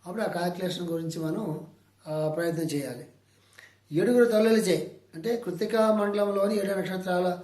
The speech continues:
సప్త మాతృకలు. మనకి ఆకాశంలో ఏ-, ఏడు నక్షత్రాలు గుంపులుగా కనిపిస్తాయి. జాలకూలు మహర్షి ఏం చెప్తారంటే ఏడు నక్షత్రాలు ఏవైతే కృత్తికా మండలం ఉందో ఆ కృత్తికా మండలం అంతా కూడా మన భూమధ్య దగ్గర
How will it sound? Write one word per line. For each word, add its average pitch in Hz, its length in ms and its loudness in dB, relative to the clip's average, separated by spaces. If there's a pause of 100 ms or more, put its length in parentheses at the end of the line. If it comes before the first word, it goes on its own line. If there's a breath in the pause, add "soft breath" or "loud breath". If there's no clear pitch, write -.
(200 loud breath)
సప్త 180 260 -6
మాతృకలు. 156 680 -2
మనకి 160 160 -4
ఆకాశంలో 190 640 0
ఏ-, 175 360 0
ఏడు 180 100 0
నక్షత్రాలు 175 540 -4 (480 loud breath)
గుంపులుగా 185 380 -2
కనిపిస్తాయి. 170 720 -4 (560 soft breath)
జాలకూలు 202 420 0
మహర్షి 196 260 -2
ఏం 185 120 -2
చెప్తారంటే 185 500 -2
ఏడు 185 180 2
నక్షత్రాలు 185 500 0
ఏవైతే 180 240 0
కృత్తికా 175 400 -4
మండలం 175 400 -2
ఉందో 220 320 -4 (460 loud breath)
ఆ 185 80 -4
కృత్తికా 208 440 0
మండలం 196 280 0
అంతా 190 240 2
కూడా 190 220 4
మన 175 160 0
భూమధ్య 180 440 0
దగ్గర 175 460 0